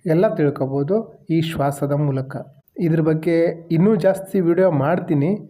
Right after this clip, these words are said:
ನನಗೆ ಗೊತ್ತಾಗಬೇಕು ಇದಕ್ಕೆ ನಿಮ್ಮಲ್ಲಿ ಇಂಟ್ರೆಸ್ಟ್ ಇದೆಯಾ ಇಲ್ವಾ ಅಂತ. ಇಂಟ್ರೆಸ್ಟ್ ಇದ್ದರೆ, ಆಸಕ್ತಿ ಇದ್ದರೆ ಲೈಕ್ ಕೊಡಿ. ಲೈಕ್ ಮೇಲೆ ನಾನು ಇದನ್ನು ಮಾಡಬೇಕು ನೆಕ್ಸ್ಟ್ ವಿಡಿಯೋ ಬೇಡವಾ ಅನ್ನೋದನ್ನು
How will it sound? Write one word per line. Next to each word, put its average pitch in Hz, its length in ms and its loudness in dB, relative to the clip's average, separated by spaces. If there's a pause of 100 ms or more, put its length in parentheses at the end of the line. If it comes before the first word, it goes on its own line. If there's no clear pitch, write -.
(460)
ನನಗೆ 170 320 0
ಗೊತ್ತಾಗಬೇಕು 151 680 0 (280)
ಇದಕ್ಕೆ 165 540 -2
ನಿಮ್ಮಲ್ಲಿ 165 420 0 (160)
ಇಂಟ್ರೆಸ್ಟ್ 180 400 0
ಇದೆಯಾ 170 240 2 (140)
ಇಲ್ವಾ 151 300 2
ಅಂತ. 139 220 -2 (520)
ಇಂಟ್ರೆಸ್ಟ್ 165 440 0
ಇದ್ದರೆ, 147 260 0 (160)
ಆಸಕ್ತಿ 160 540 -2
ಇದ್ದರೆ 147 260 0 (400)
ಲೈಕ್ 165 340 0
ಕೊಡಿ. 131 240 -2 (380)
ಲೈಕ್ 170 320 0
ಮೇಲೆ 208 200 2
ನಾನು 202 260 2 (180)
ಇದನ್ನು 165 300 0
ಮಾಡಬೇಕು 165 560 0
ನೆಕ್ಸ್ಟ್ 151 320 -2
ವಿಡಿಯೋ 156 280 2 (520)
ಬೇಡವಾ 170 300 2
ಅನ್ನೋದನ್ನು 156 400 0